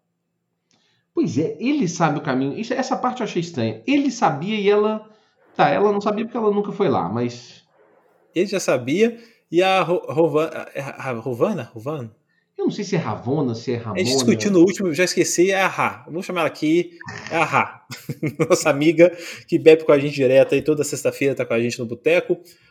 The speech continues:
Speaker 2: A Ra pega o bastão pra ir direto pro elevador, porque ela não quer que ninguém ali, ninguém acesse aquela merda.
Speaker 1: Não, não, acho que dessa vez eu lembrei mesmo. É Ravonna.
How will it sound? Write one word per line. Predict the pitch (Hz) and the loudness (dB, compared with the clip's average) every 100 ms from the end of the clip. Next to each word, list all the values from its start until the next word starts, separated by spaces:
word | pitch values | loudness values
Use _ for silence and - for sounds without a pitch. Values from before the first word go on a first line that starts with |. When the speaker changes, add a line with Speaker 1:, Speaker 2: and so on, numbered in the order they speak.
| - | -6
Speaker 2:
A | 196 | -4
Ra | 185 185 233 - _ _ - | 0 0 -2 -6 _ _ 0
pega | 196 202 | 2 2
o | |
bastão | 190 180 - 208 | 0 -2 -4 -2
pra | 220 | 0
ir | |
direto | 202 233 185 190 | 4 6 6 4
pro | 226 | 0
elevador, | 277 339 202 - - | 0 2 0 0 -10
porque | - - 160 | -12 -2 2
ela | 127 135 | 2 0
não | 131 | 2
quer | 135 | 0
que | 135 | 2
ninguém | 139 127 170 | -2 -2 -2
ali, | 170 - 95 131 | -2 -4 -4 -4
ninguém | 123 135 | -2 -2
acesse | 180 185 190 | -2 -4 -4
aquela | 202 247 | -6 -6
merda. | 175 104 - _ _ _ _ _ _ _ | -6 -6 -14 _ _ _ _ _ _ _
Speaker 1:
Não, | 190 202 | -2 0
não, | 202 | 0
acho | 208 - | -4 -2
que | |
dessa | 202 202 | -4 -2
vez | 180 196 | -2 0
eu | 202 | 0
lembrei | 190 160 151 143 | 0 0 -2 -2
mesmo. | 110 98 104 113 | -2 -4 -6 -6
É | 135 151 165 160 | -4 -2 -2 -4
Ravonna. | 160 160 139 110 98 95 | -2 -2 -2 -4 -6 -10